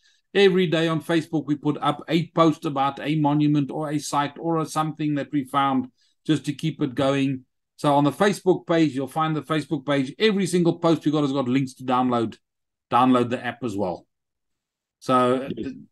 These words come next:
Speaker 1: it's,
Speaker 2: and
Speaker 1: it's
Speaker 2: we'll put
Speaker 1: kind of
Speaker 2: the
Speaker 1: hard
Speaker 2: links in
Speaker 1: not
Speaker 2: the, in the description.
Speaker 1: Yeah.
Speaker 2: We'll, we'll
Speaker 1: All the,
Speaker 2: put it
Speaker 1: all
Speaker 2: there. And it is updated. I mean, if, if, um, it, it's updated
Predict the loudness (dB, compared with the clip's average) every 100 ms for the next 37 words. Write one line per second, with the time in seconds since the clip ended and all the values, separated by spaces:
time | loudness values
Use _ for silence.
0 | -10 -8 -4 -2 0 4 4 6 6 8
1 | 8 6 4 0 2 0 0 -2 -4 -6
2 | -4 -6 -4 -8 -8 _ _ _ _ _
3 | _ _ _ _ _ 6 6 0 _ _
4 | _ _ _ _ _ _ -4 0 6 8
5 | 6 4 2 4 2 2 -2 -4 -14 _
6 | _ _ -4 0 2 2 0 0 0 0
7 | 0 0 0 0 -2 0 2 2 -2 -4
8 | -4 -4 -4 -6 -2 0 0 0 -6 -12
9 | _ _ _ _ -16 -12 -8 -6 -2 -2
10 | 0 -2 0 -4